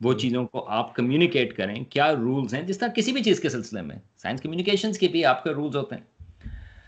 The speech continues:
Speaker 1: अ, और तीसरी चीज़ ये है कि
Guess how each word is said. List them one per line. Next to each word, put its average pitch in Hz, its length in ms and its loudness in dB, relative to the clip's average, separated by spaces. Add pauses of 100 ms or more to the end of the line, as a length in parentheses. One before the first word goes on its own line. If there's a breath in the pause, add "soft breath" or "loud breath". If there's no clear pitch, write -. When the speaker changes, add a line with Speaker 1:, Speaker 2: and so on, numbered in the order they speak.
(240 soft breath)
Speaker 1:
अ, 135 240 8
और 160 520 8 (160)
तीसरी 220 280 2
चीज़ 220 220 4
ये 180 100 10
है 208 80 8
कि 208 340 2